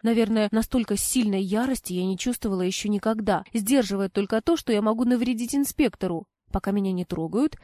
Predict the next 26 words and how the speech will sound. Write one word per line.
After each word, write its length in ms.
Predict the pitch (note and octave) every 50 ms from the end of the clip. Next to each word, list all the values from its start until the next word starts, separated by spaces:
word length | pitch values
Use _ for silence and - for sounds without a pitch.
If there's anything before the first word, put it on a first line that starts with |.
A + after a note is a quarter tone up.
| - _ -
я 140 | G#3+ A#3+
пытаюсь 400 | A#3+ - A#3+ - C4 B3+ - - -
выиграть 540 | - A#3 B3+ B3+ B3 G3+ A3 B3 B3 - B3+
время 360 | C4+ C#4 C#4 A#3+ F#3+ F3+ F3+
и 40 | F3+
разобраться, 560 | G3 G3+ A3 B3 A#3+ C4+ B3+ G#3+ - - G3+
кто 220 | - - - C#4
тут 160 | - C4 A3
главный. 520 | A3 A#3 C4+ C4+ A#3+ G3 E3+ E3+ E3 D#3+ - -
Я 180 | - G#3 G#3 G#3
снова 400 | - - C4+ C#4 B3+ G3+ F#3+ F#3
играю 320 | E3+ G3 G3+ G3+ G3+ G3
роль 200 | A#3+ D#4 E4+ D4
слабой 420 | - - - B3 A#3+ G#3+ B3 C4+
девочки 540 | B3 B3 C#4 C#4 B3 F#3 F#3 - - - G3+
без 260 | F#3+ F3+ G#3+ G3+ - - -
искорки 480 | C4+ D4 - - D4 C#4 A#3+ - C4+
огня 340 | C4+ C#4 B3 B3+ C4 B3 G3+
внутри. 500 | F3 F3 F3 F3 - - F#3 E3 D#3 - _ _ _ _ _ _
Уверена, 560 | - B3 A3+ E3+ F#3 A3 G3 E3+ F3+ F#3 F#3
где-то 280 | F3+ E3+ F#3+ - G3 G3+
здесь 240 | F3+ F#3+ A#3 A#3 -
сильный 380 | - - A#3+ A3+ A#3 A#3 C4+
маг, 360 | C#4 D4 D4+ B3+ G3 - - _ -
который 300 | - A#3+ - A#3 A3+ A3+
создал 480 | - - - D#4 D4 A#3 F#3 G3 F3+ D#3+